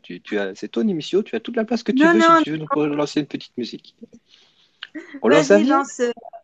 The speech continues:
Speaker 1: Ah,
Speaker 2: lance,
Speaker 1: on lance
Speaker 2: lance
Speaker 1: Xavier.
Speaker 2: Xavier.
Speaker 1: Vas-y, on lance Xavier,
Speaker 2: <laughs>
Speaker 1: très loin, à très loin. <laughs> On lance très, très, très loin. <laughs> Il faut bien que je le taquine.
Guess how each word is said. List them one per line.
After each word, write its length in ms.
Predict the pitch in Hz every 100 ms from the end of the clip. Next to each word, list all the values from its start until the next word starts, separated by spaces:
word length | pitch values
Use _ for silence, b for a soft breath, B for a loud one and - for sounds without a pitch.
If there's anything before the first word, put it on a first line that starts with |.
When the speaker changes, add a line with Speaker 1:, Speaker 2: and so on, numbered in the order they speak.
| _ -
Speaker 1:
Ah, 200 | - -
Speaker 2:
lance, 220 | 285 302
Speaker 1:
on 60 | 311
lance 260 | 277 262 247 320 359
Speaker 2:
lance 120 | 311 254
Speaker 1:
Xavier. 0 |
Speaker 2:
Xavier. 520 | 269 - 262 262 - _ _ -
Speaker 1:
Vas-y, 280 | 117 117 -
on 100 | 190
lance 200 | 226 175
Xavier, 340 | 185 254 302
Speaker 2:
<laughs> 0 |
Speaker 1:
très 240 | 254 - 269
loin, 280 | 226 196 151
à 100 | -
très 220 | - - 220
loin. 180 | 175 147
<laughs> 1200 | 175 - - 226 233 - _ - 269 - - 285
On 40 |
lance 240 | 302 311 -
très, 220 | 349 359
très, 180 | - 302
très 200 | - 240
loin. 160 | 202 190 _
<laughs> 440 | - _ - _ -
Il 80 | -
faut 120 | -
bien 160 | 139 131
que 60 |
je 40 | 127
le 60 |
taquine. 460 | - 117 466 403